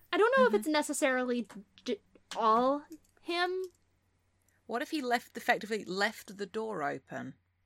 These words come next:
Speaker 1: Yeah, I think that's more of what it's like. It's more of, like, he leaves the door open, which
Speaker 2: And
Speaker 1: leaves
Speaker 2: other
Speaker 1: other... experienced hackers the ability to, to break it.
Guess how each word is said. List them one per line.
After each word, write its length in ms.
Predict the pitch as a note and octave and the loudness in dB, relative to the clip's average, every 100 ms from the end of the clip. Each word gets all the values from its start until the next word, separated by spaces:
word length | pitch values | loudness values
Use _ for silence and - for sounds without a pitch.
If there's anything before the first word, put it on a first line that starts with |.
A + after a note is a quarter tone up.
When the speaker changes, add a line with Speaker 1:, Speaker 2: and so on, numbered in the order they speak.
| _ | _
Speaker 1:
Yeah, 360 | C#4 A#3 A3 G#3+ | 6 6 6 6
I 140 | C4+ D4 | 6 6
think 240 | G4 F#4+ | 4 2
that's 280 | D#4+ C4+ - | 6 6 4
more 220 | B3 A3+ | 0 4
of 160 | G#3 G3+ | 2 0
what 120 | F#3 | -4
it's 180 | F3+ - | -4 -6
like. 420 | G#2 E2+ - - _ _ _ - | -8 -8 -12 -18 _ _ _ -2
It's 200 | C#4+ D4+ | 0 2
more 300 | D4 E4 D#4+ | 4 6 6
of, 120 | C4 | 4
like, 300 | B3+ B3 - _ | 2 0 -6 _
he 200 | - D4 | 0 2
leaves 340 | C4+ D4+ D4 | 4 2 2
the 120 | B3+ | 0
door 280 | G#3 G3 F#3+ | 2 4 4
open, 460 | F#3 F#3 F#3 F3+ F#3 _ _ _ - | 2 0 -2 -4 -12 _ _ _ 0
which 200 | A#3 A3+ | 0 2
Speaker 2:
And 80 | A3+ | 0
Speaker 1:
leaves 140 | A3+ F3+ F#3+ | 2 2 2
Speaker 2:
other 40 | |
Speaker 1:
other... 240 | B3+ B3+ A3+ | 4 6 6
experienced 800 | G#3+ - - D#4+ E4+ C#4 A#3 A#3 | 2 -2 -4 0 2 0 -2 -2
hackers 380 | G3+ G3+ G3 | -2 -2 -4
the 120 | G#3 G3 | -2 -2
ability 500 | F#3 G3+ G3+ F#3 F#3 | 0 0 2 0 -4
to, 260 | - F3 - - | -4 -6 -8 -10
to 220 | G3 F3+ - - | -6 -6 -8 -6
break 280 | F3+ - - | -6 -4 -8
it. 140 | - | -14